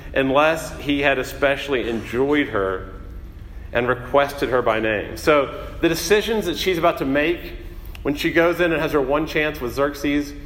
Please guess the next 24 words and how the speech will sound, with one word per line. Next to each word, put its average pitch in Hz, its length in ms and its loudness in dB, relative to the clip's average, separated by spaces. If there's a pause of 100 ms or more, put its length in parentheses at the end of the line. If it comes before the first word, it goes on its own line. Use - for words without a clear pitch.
(300)
are 147 500 2 (300)
monumental. 156 720 0 (360)
What 160 340 2
kind 156 180 2
of - 140 -6
clothing 180 460 2
she's 165 180 0
gonna 165 140 2
pick 165 240 -2
out, 151 300 2 (400)
uh, 117 200 4
what 143 280 2
kind 135 320 2
of, 110 200 -2 (380)
uh, 101 160 0
makeup 160 720 0
she's 147 240 -2
going 143 280 0
to 139 60 0
wear, 127 300 0
what 123 140 -2
kind 113 140 -4
of 98 140 -8
jewelry 156 600 0